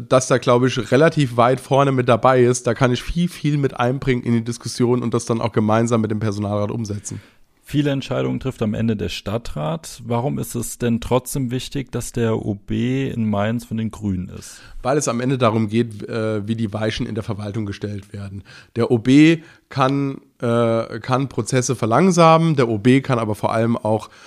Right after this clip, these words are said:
Speaker 1: Prozesse beschleunigen und eben ganz klar sagen,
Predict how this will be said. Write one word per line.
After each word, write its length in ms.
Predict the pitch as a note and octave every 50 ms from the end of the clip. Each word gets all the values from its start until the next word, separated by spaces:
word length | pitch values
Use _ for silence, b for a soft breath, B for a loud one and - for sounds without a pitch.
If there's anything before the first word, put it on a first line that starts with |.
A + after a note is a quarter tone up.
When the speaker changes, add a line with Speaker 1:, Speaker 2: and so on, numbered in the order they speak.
| B B _
Speaker 1:
Prozesse 380 | - B2 A2 - B2 A#2 G#2+ A#2+
beschleunigen 720 | A2 A2 - - A2+ A2+ A#2 A#2 A2+ G#2 G#2 G#2+ G#2 -
und 180 | A#2+ A#2+ A2+
eben 320 | - A#2 A#2 A2+ A#2 A2 G#2+
ganz 380 | B2 A#2+ C3 C#3+ D3 C#3 -
klar 400 | - - C3 A#2+ A#2 A#2 B2 B2
sagen, 460 | A2+ A#2 G#2+ G#2+ A2 A2+ A2+ A#2+ B2